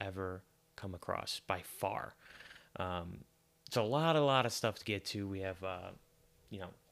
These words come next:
stuff that maybe not everybody cares about, like Arrow and Stephen Amell news. Um, we have some stuff going on with The Walking Dead and their cast, um, s-, you know, season ten news, uh, James Bond news, Matrix Four news,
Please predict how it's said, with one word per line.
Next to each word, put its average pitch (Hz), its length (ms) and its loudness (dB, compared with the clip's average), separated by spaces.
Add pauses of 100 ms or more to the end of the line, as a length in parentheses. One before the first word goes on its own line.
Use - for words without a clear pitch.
(200)
stuff - 280 2
that 110 100 0
maybe 104 180 0
not 95 160 0
everybody 98 240 2
cares 95 260 -2
about, 101 280 -2
like 95 280 -8
Arrow 101 440 2
and 87 120 -6
Stephen 95 360 -4
Amell 120 280 2
news. 131 380 0 (560)
Um, 87 340 -10
we 87 120 -10
have 90 640 -6 (1000)
some - 160 -10
stuff 110 300 0
going 107 160 4
on 95 100 2
with 95 100 -6
The 95 60 -8
Walking 95 460 -2
Dead 123 320 8
and 98 140 -2
their 101 140 2
cast, 104 600 2 (500)
um, 87 260 -6
s-, - 280 -6 (220)
you 95 60 -10
know, 87 40 -8
season 92 380 -4
ten 107 400 0
news, 101 400 0 (600)
uh, 82 260 -6 (100)
James 98 400 6
Bond 135 500 6
news, 127 400 4
Matrix 92 480 -4
Four 147 640 4
news, 127 560 4